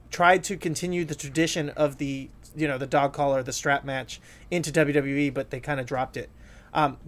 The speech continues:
but either way, Brian, as I said, I apologize, but Quentin, this is, I think this is the Quentin show, 'cause I know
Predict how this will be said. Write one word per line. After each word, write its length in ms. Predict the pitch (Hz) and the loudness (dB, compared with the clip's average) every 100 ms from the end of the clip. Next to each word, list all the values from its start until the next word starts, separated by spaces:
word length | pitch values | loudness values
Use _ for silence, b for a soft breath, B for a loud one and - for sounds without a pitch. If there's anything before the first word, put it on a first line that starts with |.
| 139 | -2
but 160 | 180 | 0
either 180 | 208 208 | 4 6
way, 240 | 175 156 151 | 8 6 6
Brian, 440 | 160 196 196 180 | 4 6 6 4
as 180 | 170 165 | 2 2
I 60 | |
said, 200 | 160 180 | 2 4
I 40 | 156 | 4
apologize, 600 | 151 175 160 156 151 147 | 4 4 4 4 2 2
but 140 | 156 | -2
Quentin, 380 | - 202 160 151 | -2 -2 -2 -2
this 180 | 190 226 | -2 0
is, 180 | 190 156 | 0 2
I 100 | 160 | 2
think 160 | 208 208 | 2 -2
this 160 | 262 | -4
is 120 | 202 | -2
the 80 | 156 | -4
Quentin 260 | - 160 139 | -4 -4 -6
show, 280 | - 127 120 | -6 -4 -4
'cause 160 | 143 | -2
I 160 | 151 160 | 2 2
know 280 | 170 165 | 2 2